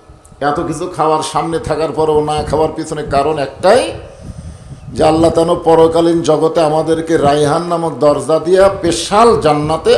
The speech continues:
আল্লাহ যেন মেহমান বানায়। জোরে কোন আমিন। আল্লাহ রোজাদারের জন্য বহু কথা বলেছেন, তো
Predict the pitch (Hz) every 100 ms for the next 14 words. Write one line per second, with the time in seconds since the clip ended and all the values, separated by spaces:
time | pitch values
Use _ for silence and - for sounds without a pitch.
0 | - 151 151 151 147 147 143 131 151 147
1 | 123 113 101 95 127 135 123 113 98 95
2 | 87 - - - - - - - - -
3 | - - - - - - - _ _ 131
4 | 139 160 170 143 190 - - - - -
5 | - - - - - - - 113 156 165
6 | 175 175 180 196 214 226 151 175 196 214
7 | 262 - 165 147 120 113 110 151 220 285
8 | - - - - - - - - - -
9 | - _ _ _ _ _ - 147 156 135